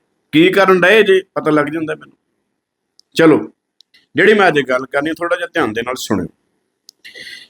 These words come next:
ਇੱਕ YouTube ਤੇ ਧਰੁਵ ਰਾਠੀ ਨਾਂ ਦਾ ਚੈਨਲ ਬਣਿਆ, ਉਹ ਨੌਜਵਾਨ ਸ਼ਾਇਦ Hindu community ਨੂੰ ਬਿਲੋਂਗ ਕਰਦਾ ਹੈ,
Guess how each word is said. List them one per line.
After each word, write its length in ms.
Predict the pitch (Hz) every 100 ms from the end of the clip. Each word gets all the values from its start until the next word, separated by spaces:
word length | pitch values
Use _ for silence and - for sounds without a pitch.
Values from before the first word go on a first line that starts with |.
| -
ਇੱਕ 240 | 208 208 247
YouTube 640 | 240 156 196 233 220 208 -
ਤੇ 340 | 202 202 196 - _ _ _ _ _ _ _ _ _ _ _ -
ਧਰੁਵ 240 | 185 147
ਰਾਠੀ 540 | 151 156 - 165 160
ਨਾਂ 240 | 147 131 135
ਦਾ 100 | 143
ਚੈਨਲ 340 | 143 131 143
ਬਣਿਆ, 400 | 123 117 123 147 -
ਉਹ 80 | 151
ਨੌਜਵਾਨ 640 | 127 123 131 131 131 131 _ _ _ _ -
ਸ਼ਾਇਦ 380 | - 131 135 131
Hindu 460 | 120 123 120 139 135
community 480 | 123 123 139 151
ਨੂੰ 120 | 139 120
ਬਿਲੋਂਗ 360 | 113 113 117
ਕਰਦਾ 320 | - 110 -
ਹੈ, 100 | 131